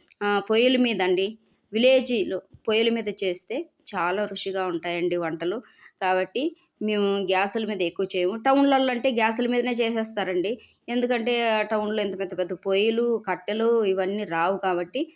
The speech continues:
దొరకవు కాబట్టి మనకు సమయానికి. కాబట్టి, ఆ, గ్యాస్ మీదనే వంటలు చేసేస్తూ ఉంటారు. విలేజ్లో కాబట్టి మనకి దేవుని దయ వల్ల అన్నీ దొరుకుతాయి కాబట్టి అన్నీ చేసేస్తున్నాము.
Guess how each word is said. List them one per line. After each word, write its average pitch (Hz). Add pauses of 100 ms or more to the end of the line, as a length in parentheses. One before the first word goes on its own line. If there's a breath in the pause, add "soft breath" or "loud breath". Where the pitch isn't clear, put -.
(280 loud breath)
దొరకవు 254
కాబట్టి 226
మనకు 240
సమయానికి. 208
కాబట్టి, 190 (340 loud breath)
ఆ, 233
గ్యాస్ 220
మీదనే 208
వంటలు 196
చేసేస్తూ 180
ఉంటారు. 175
విలేజ్లో 226
కాబట్టి 202
మనకి 185
దేవుని 180
దయ 175
వల్ల 185
అన్నీ 180
దొరుకుతాయి 170
కాబట్టి 170
అన్నీ 190
చేసేస్తున్నాము. 180